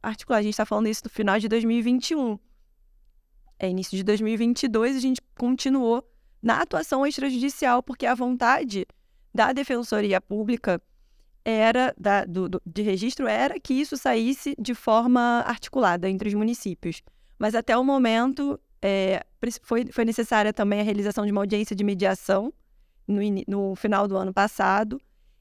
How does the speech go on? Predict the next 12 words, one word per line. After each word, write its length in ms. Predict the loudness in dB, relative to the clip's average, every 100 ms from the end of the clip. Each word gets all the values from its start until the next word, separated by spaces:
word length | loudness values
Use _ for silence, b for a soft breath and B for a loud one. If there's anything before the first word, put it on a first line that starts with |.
| -6
E 200 | 0 2
a 60 | 4
notícia 400 | 2 -2 -4 -2
que 120 | 0
eu, 120 | -2
que 140 | -2 -4
eu 100 | -2
tenho 500 | -2 -2 0 2 2
é 140 | 0
que 460 | 0 -2 -2 -2 -4
o 100 | -8
prazo 720 | -2 2 4 2 2 -2 -4